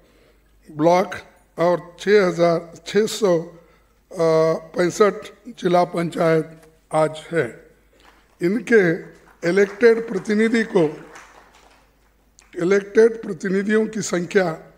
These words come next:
तीस लाख पंचेचालीस हजार आज है। इसमें से करीब चौदह लाख महिलाएं राजीव जी की सोच के नाते भारत में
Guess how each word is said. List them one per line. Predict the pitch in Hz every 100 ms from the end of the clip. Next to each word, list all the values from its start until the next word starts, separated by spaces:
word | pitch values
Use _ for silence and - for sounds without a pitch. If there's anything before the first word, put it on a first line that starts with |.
| _ _ _ _ _ _ _ -
तीस | 196 226 220 - 165
लाख | 175 185 190 - - _ _ _ _ _ _ _ _ -
पंचेचालीस | 165 160 190 190 226 226 202 185
हजार | 170 185 180 - - - _ _ _ -
आज | 160 160 - - - _ -
है। | 156 120 - - _ _ _
इसमें | 185 170 208 180
से | 180 175 165
करीब | 170 - 180 196 165 - - _ _ _ _ _ _ _ _ _
चौदह | - 170 180 208 208
लाख | 170 175 175 -
महिलाएं | 160 151 175 180 202 - - _ _ _ - -
राजीव | 175 175 165 208
जी | 185 190
की | - 175
सोच | - 202 196 196
के | - 175
नाते | 165 156 170 165 165 - - - - - - - - - - 170
भारत | 151 165 185 190 -
में | 175 165 160